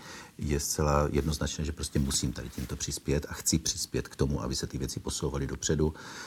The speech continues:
Eh, takže to je třeba ta, eh, ten svaz průmyslu. Rada,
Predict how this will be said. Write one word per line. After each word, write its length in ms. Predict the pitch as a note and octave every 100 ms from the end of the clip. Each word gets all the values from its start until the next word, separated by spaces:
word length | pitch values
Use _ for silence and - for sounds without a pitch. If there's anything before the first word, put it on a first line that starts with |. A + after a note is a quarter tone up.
| - -
Eh, 180 | C#2+ C#2+
takže 240 | D2 C#2
to 120 | -
je 60 | D2+
třeba 240 | - D2
ta, 360 | - D2 C#2+ C2+ C#2+ D2+
eh, 200 | C#2 C#2+
ten 140 | D2
svaz 200 | C#2+ D2
průmyslu. 580 | - D#2 D#2+ D2+ E2 D#2+ - - - -
Rada, 440 | E2 E2 D#2+ D#2+